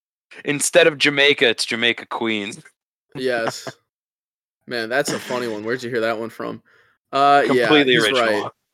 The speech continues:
Speaker 2: Not South Beach, South Bronx. There's a thousand ways to take it. I'm glad
Speaker 1: You
Speaker 2: we
Speaker 1: know
Speaker 2: got
Speaker 1: the
Speaker 2: that in
Speaker 1: vibes.
Speaker 2: there. That's good. So we can't, we have a real problem where we just, the first time, oftentimes, where me and John get to catch up about just general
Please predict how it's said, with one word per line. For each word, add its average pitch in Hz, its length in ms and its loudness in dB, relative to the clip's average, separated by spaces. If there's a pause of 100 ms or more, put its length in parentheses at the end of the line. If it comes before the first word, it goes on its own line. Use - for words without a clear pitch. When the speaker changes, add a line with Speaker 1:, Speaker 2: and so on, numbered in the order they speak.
(500)
Speaker 2:
Not 143 240 0
South 135 300 0
Beach, 131 180 -4
South 113 320 -4
Bronx. 113 380 -6
There's 156 180 -6
a 151 60 -10
thousand 120 340 -2
ways 110 200 -6
to 113 100 -16
take 113 320 -8
it. 117 180 -8 (340)
I'm 151 100 -4
glad 180 160 4
Speaker 1:
You 170 60 6
Speaker 2:
we 151 60 4
Speaker 1:
know 120 60 2
Speaker 2:
got 131 180 2
Speaker 1:
the 135 80 -2
Speaker 2:
that 110 120 2
in 107 80 -2
Speaker 1:
vibes. 104 40 -6
Speaker 2:
there. 101 200 -6
That's 123 220 -4
good. - 260 -2
So 185 100 -2
we 196 160 0
can't, 220 320 2 (260)
we 277 140 4
have 247 100 4
a 180 60 4
real 156 160 2
problem 131 720 0
where 131 140 2
we 180 160 -4
just, 160 500 -4 (1000)
the 156 120 0
first 208 380 2
time, 170 580 0
oftentimes, 143 800 -4
where 127 140 -4
me 120 160 -4
and 120 120 -8
John 117 340 -4
get 113 160 -8
to 117 60 -12
catch 117 320 -6
up 117 160 -2
about 110 280 -4
just 131 260 -6
general 123 720 -2